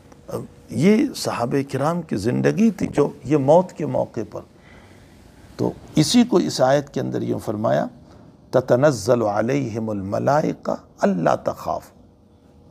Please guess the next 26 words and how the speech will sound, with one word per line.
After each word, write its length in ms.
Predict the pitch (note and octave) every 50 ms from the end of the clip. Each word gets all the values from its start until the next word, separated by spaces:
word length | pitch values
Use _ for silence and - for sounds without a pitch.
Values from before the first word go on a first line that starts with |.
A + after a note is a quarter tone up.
| - - - - - F2+
मौत 300 | G2 A#2+ C#3 C#3 C#3 - -
के 80 | C3
मौके 340 | A#2 A#2 B2+ B2 - C#3+ C#3+
पर 160 | C3+ C#3+ - -
कहा 240 | - A#1+ B1 C2+
जाता 300 | - C#2+ - D#3 - -
है, 80 | - E2+ D2 C#2
"डरो 240 | - F#3 - -
मत, 200 | - - - - - - - _ _ _ _ _ _ _ _ _ _ _ _ _ _ _ _ _ _ -
गम 280 | - F2 F#2+ C#3 G3 A3+ G#3+
न 120 | G#3 G3 D#3+
करो।" 340 | - - A#1 - - - - _ _ _ _ _ _ _ _ _ _ _ _ _ _ _ _ _ - - - _ _ -
"व 60 | A2+
अबशिरू 600 | C3 - D#3+ D#3 D3 C#3 - C#3+ C3+ C3 C3 B2+ A#2+
बिल 200 | A#2+ B2+ A#2+ A#2
जन्नति 500 | G#2+ B2+ C3+ C#3 C3+ B2 A#2+ A#2 - A#2
अल्लती 400 | A2 G#2+ A2 A2+ G#2 - A2 G#2 -
कुन्तुम 440 | - - A#2 A2+ G2 - A2+ G#2 G2
तुअदून", 600 | F2+ - A#2 G2 F#2 G2 F#2+ F#2+ C3+ D3+ D3+ B2 F2+ D#2 D2+ - - - - _ _ _ _ - _ _ - -
और 120 | - F2
बशारत 520 | F2 G2 G2+ - - A2+ A2 G2+ F#2+ - -
हासिल 300 | F#2+ G2+ - - G2+ F#2+
करो 260 | - - G#2 G2 F#2+
उस 200 | F#2+ F2 E2+ G2+
जन्नत 360 | A#2+ B2+ C#3 C3+ C#3+ C#3+ -
की 200 | - - D#3 -